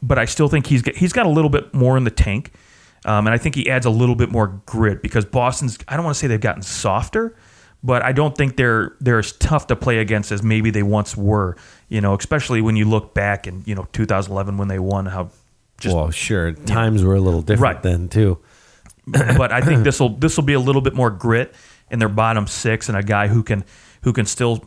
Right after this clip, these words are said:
Speaker 1: you know, skate pretty decently, still can, you know, put up a few points. So,
Speaker 2: Yeah,
Speaker 1: uh,
Speaker 2: I just, I mean, I think Heinen's a better player.
Speaker 1: Yeah, I do too.
Speaker 2: And numbers
Speaker 1: Absolutely.
Speaker 2: wise, that, that, that point stands up. Uh,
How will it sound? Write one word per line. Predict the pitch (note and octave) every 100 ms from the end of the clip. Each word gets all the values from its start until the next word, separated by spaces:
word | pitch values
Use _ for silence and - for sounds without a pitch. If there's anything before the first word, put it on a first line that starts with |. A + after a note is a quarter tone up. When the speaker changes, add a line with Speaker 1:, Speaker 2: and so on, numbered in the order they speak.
| -
Speaker 1:
you | D#3+
know, | G#2+
skate | G#2+ - G#2+ -
pretty | A2+ G#2
decently, | G#2 G2 G2 G2+
still | G2 - G#2+
can, | A2 G2+ G2+ -
you | A2+ G2
know, |
put | F2+ -
up | G#2 G2+
a |
few | - G#2
points. | - F#2+ F#2+ -
So, | F#2 F2+ - - - - _
Speaker 2:
Yeah, | C#3+ D3
Speaker 1:
uh, | D3
Speaker 2:
I |
just, | E3+ - - _ _ _ _ _ _
I | -
mean, | C3+
I | C3+
think | B2+ D3
Heinen's | B2 C3 B2+ F#2+
a |
better | F#2+ F2+ E2
player. | F2+ F2+ D2+ - _ _ -
Speaker 1:
Yeah, | F#3 D#3+
I | D#3+
do | F#3
too. | - C#3+
Speaker 2:
And | -
numbers | A2+ A#2+ B2+ C3
Speaker 1:
Absolutely. | -
Speaker 2:
wise, | G#2 G#2+ G2+
that, | G#2 G2 -
that, | G2+ F#2 - - A#2+ G2
that | G2+ -
point | - G#2 G2
stands | - G#2 F#2+ F#2
up. | F#2+ F#2 - _ _ _ _ _
Uh, | - F3+